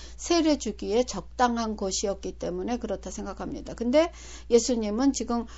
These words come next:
어, 그 요한이 있는 그 다른 쪽에서 지금 세례를 베풀고 있다라고 지금 나오고 있는 거예요. 근데 우리 사 장을 보면은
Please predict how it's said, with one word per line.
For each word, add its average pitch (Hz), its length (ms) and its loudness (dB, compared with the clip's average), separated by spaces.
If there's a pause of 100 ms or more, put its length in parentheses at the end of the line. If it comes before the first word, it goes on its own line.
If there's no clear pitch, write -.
(200)
어, 180 520 4 (340)
그 208 380 6 (1200)
요한이 254 460 8
있는 226 500 2 (1500)
그 254 180 6
다른 294 380 8
쪽에서 254 480 6
지금 220 400 0 (100)
세례를 233 540 6 (540)
베풀고 233 480 4
있다라고 202 580 2
지금 202 340 -4
나오고 185 420 2
있는 170 280 -4
거예요. - 260 -6
근데 233 360 0 (220)
우리 233 200 2
사 294 240 4
장을 220 320 0
보면은 208 480 0